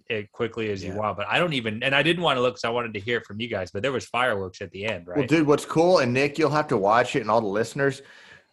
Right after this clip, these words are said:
Speaker 2: uh, on, you can go back and watch the live stream of any day of any M L F
Speaker 1: Okay.
Speaker 2: tournament on their website, but on their Instagram page, they posted a, I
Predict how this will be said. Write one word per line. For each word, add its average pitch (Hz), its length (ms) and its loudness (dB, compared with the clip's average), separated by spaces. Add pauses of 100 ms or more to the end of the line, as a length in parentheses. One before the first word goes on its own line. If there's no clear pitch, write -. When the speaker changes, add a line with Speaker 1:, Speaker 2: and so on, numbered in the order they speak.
(120)
Speaker 2:
uh, 101 380 2 (260)
on, 139 480 2 (340)
you 131 180 -2
can 190 160 2
go 139 140 6
back 127 300 4
and 107 100 0
watch 107 280 2
the 104 100 0
live 101 320 4
stream 110 360 0
of 92 100 -2
any 135 240 4
day 107 300 4
of 95 120 2
any 104 340 -2 (220)
M 113 120 2
L 98 160 4
F 98 100 4
Speaker 1:
Okay. 98 100 2
Speaker 2:
tournament 101 320 2
on 101 100 4
their 95 80 2
website, 101 520 0
but 104 300 2
on 127 200 2
their 107 340 2
Instagram 123 600 -2
page, 107 400 2
they 107 140 4
posted 120 640 0 (120)
a, 92 800 -2 (380)
I - 60 -18